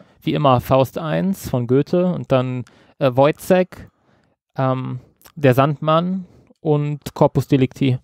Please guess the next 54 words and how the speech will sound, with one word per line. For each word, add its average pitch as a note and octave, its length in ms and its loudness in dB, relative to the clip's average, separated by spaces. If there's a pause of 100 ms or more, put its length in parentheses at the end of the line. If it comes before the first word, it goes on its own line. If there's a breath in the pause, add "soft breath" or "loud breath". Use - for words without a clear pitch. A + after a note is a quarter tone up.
(540 loud breath)
Und, C3+ 480 -4
ähm, C3+ 420 0 (640)
ich - 160 -6
hab - 180 0 (320)
halt C3 520 -2 (440)
dann D3 160 2
überlegt, C3+ 320 0
okay, - 160 -10
wie C3 60 -4
mach D3 160 0
ich E3 80 0
das? D#3 160 4
Es C#3 100 -6
gibt - 160 -4
vier E3+ 200 4
Vorschläge D#3+ 520 0
und D3+ 60 -6
man C3+ 100 -6
muss B2+ 120 -4
einen C3+ 320 0
machen. E3 360 -2 (720 soft breath)
Ähm, C#3 500 -4
und D3+ 100 -8
dann C#3 120 -2
ha-, C#3+ 160 -4
dadurch C#3+ 220 2
kann D#3 120 0
man D3 100 4
so C#3 60 4
ein C#3 120 0
bisschen D3+ 300 2
auf C#3+ 120 -2
Lücke C3+ 220 2
lernen. C3 460 -4 (440)
Ähm, C3+ 360 -8 (840)
und D3 60 0
ich B2+ 80 0
hab D3 80 0
halt D#3+ 140 4
Corpus D3+ 260 2
Delicti D3 340 0
im B2 80 0
Unterricht D#3 360 -2
schon E3+ 80 -2
nicht D#3 120 -4
gelesen, D3 320 2
weil C3 120 4
ich - 200 -4
nichts D3 240 -4
von C3+ 140 -2
Juli B2+ 240 2
C D3 200 -4
lesen C#3+ 280 -2
wollte. D3+ 400 0